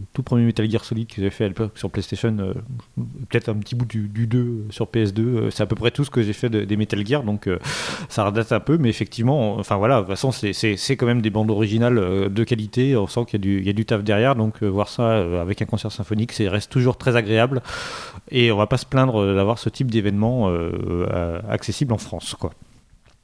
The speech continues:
Et on termine avec, en apothéose,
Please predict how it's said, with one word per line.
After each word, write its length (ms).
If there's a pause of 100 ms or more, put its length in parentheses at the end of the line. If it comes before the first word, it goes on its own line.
(580)
Et 60
on 80
termine 320
avec, 420 (380)
en 80
apothéose, 680